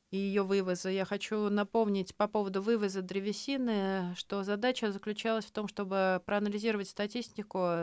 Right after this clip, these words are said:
на предмет вывоза для обмена информацией, выявления пробелов и несоответствий в определениях и методологии.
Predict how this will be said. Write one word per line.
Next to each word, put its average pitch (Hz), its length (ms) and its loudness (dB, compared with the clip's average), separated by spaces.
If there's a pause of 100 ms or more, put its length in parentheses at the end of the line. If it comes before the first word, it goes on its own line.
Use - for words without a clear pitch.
(120)
на 180 180 -2
предмет 185 460 -4
вывоза 214 400 0
для 185 180 0
обмена 185 320 -2
информацией, 208 640 -2
выявления 180 460 -2
пробелов 208 560 -2
и 190 40 -6
несоответствий 190 840 -2
в 180 80 -6
определениях 196 600 -4
и 202 40 -6
методологии. 180 920 -4